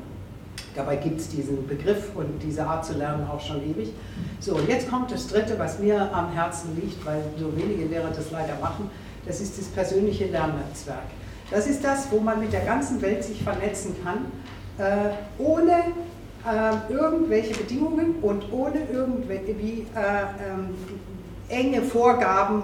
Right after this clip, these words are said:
dass man zu, gemeinsam an einer bestimmten Sache arbeiten muss. Das ist für mich mein persönliches Lernnetzwerk,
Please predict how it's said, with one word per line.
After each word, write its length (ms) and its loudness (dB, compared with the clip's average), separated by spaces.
dass 240 0
man 240 0
zu, 100 -4
gemeinsam 580 0
an 180 -2
einer 200 -2
bestimmten 600 -4
Sache 240 -4
arbeiten 640 -8
muss. 200 -12
Das 440 6
ist 220 0
für 180 -2
mich 340 2
mein 260 2
persönliches 580 -2
Lernnetzwerk, 720 2